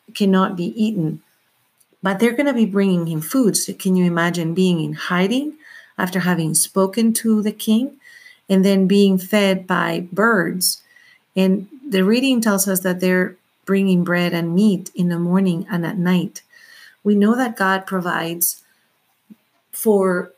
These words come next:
Moses' people in the desert as well. He gives them manna and he gives them quails. So this story is important as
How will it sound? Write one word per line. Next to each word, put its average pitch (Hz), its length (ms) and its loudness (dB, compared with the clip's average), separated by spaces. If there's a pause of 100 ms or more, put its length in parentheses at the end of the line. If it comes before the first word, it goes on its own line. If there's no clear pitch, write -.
(160)
Moses' 202 520 2
people 180 360 -8
in 175 160 0
the 180 80 0
desert 180 420 -2
as 165 240 -6
well. 160 300 -6
He - 180 -6
gives 175 320 -4
them 165 240 -6
manna 170 400 0
and 160 160 -4
he 175 120 -4
gives 160 320 -8
them 160 280 -6 (400)
quails. 175 680 0 (760)
So 240 480 0
this 269 340 0
story 226 640 2
is 220 200 -2
important 214 760 0
as 190 360 -2